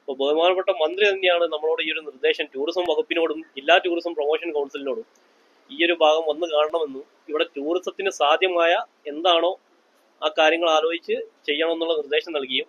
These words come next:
അതിന്റെ ഭാഗമായിട്ട് ടൂറിസം ഡെപ്യൂട്ടി ഡയറക്ടർ, അദ്ദേഹം ഇവിടെ, ഇന്ന് ഇവിടെ കൂടെയുണ്ട്, സതീഷ് സാറും അതുപോലെ ഞങ്ങളെല്ലാവരും ഉൾപ്പെടെ ഇവിടെ വരികയും ഇതിന്റെ ഒരു സാധ്യത നോക്കുകയും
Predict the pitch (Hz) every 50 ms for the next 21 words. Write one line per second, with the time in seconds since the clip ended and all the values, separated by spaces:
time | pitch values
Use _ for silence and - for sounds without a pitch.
0 | - 151 147 160 175 185 165 160 160 160 170 160 151 147 143 - - 160 - -
1 | - 151 151 156 156 170 160 156 147 - - 165 160 - 170 165 160 160 160 160
2 | - 139 131 156 156 165 160 156 160 160 156 156 156 - _ 151 147 156 147 143
3 | 147 151 143 - _ _ 139 147 151 139 127 - - - _ _ _ _ _ _
4 | 139 - - 156 151 - - 156 147 143 147 147 _ _ _ _ _ _ _ -
5 | 135 139 143 151 147 151 147 143 143 156 165 156 156 160 165 170 170 156 147 -
6 | _ 175 160 143 147 151 151 156 156 143 135 139 147 143 127 117 - _ _ _
7 | _ _ _ _ _ _ _ _ - 131 147 156 175 170 170 175 170 170 165 -
8 | - - 156 151 156 156 160 156 - - 151 135 139 156 160 - 180 190 180 165
9 | 151 139 - - 123 123 123